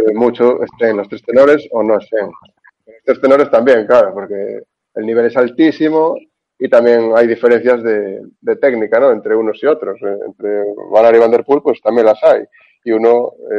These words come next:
es más técnico, otros no lo es tanto, uno suple más con fuerza, otro más explosivo, otro mejor bajador, otro mejor en barro o en arena, y bueno,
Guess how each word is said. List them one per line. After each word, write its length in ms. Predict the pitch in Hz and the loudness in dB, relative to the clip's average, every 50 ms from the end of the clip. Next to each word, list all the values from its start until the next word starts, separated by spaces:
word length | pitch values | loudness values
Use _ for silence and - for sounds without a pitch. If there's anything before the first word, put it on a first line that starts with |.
| 107 | -4
es 80 | 107 104 | -4 -6
más 140 | 113 107 - _ | -8 -12 -12 _
técnico, 300 | - 156 165 160 143 147 135 | -2 -2 -2 0 0 0 0
otros 240 | 120 - 117 117 117 | 0 0 -4 -4 -2
no 100 | 123 127 | 0 0
lo 140 | 123 123 | 0 0
es 100 | 113 - | 0 -2
tanto, 480 | - 160 170 156 - - 160 160 160 160 | -4 -4 -4 -4 -4 -4 -2 -2 0 -2
uno 180 | 151 131 123 120 | -2 -4 -4 -8
suple 460 | - - 120 - - 123 123 123 123 | -10 -16 -16 -8 -4 -4 -2 -2 -2
más 300 | 123 123 120 120 - - | -2 -2 -4 -4 -8 -10
con 180 | _ 123 120 | _ -14 -14
fuerza, 480 | - _ 160 165 151 135 - - 143 139 | -12 _ -4 -4 -4 -4 0 2 2 2
otro 600 | 135 127 - 123 123 123 123 120 120 120 120 - _ _ _ _ _ _ _ _ _ _ | 2 0 -2 -4 -4 -2 -2 -2 -4 -4 -6 -10 _ _ _ _ _ _ _ _ _ _
más 180 | 120 120 117 | -6 -6 -6
explosivo, 560 | 120 _ 127 120 - - 170 170 156 151 151 | -6 _ -10 -10 -8 -2 -2 0 2 4 2
otro 240 | 147 135 - 127 123 | 2 2 2 -2 -2
mejor 260 | 123 123 120 - 123 | -2 -2 -2 -2 0
bajador, 600 | 120 120 107 - 117 123 143 160 160 156 151 143 | 0 -2 0 0 0 2 2 4 4 2 2 0
otro 220 | 131 - - 127 123 | -2 -4 -4 -6 -4
mejor 540 | 123 123 117 117 - 127 123 123 123 120 117 | -4 -6 -8 -4 -2 0 0 2 2 0 -2
en 80 | 113 | 0
barro 640 | 123 156 170 160 156 - 156 156 156 160 156 151 143 | 0 2 2 2 0 0 -2 -2 -2 -2 -4 -2 -4
o 100 | 127 120 | -4 -2
en 80 | 120 | -2
arena, 320 | 117 120 151 160 151 151 151 147 147 147 | -2 -2 -2 -2 -4 -4 -4 -4 -6 -6
y 40 | 151 | -6
bueno, 220 | 151 151 131 123 | -6 -6 -6 -8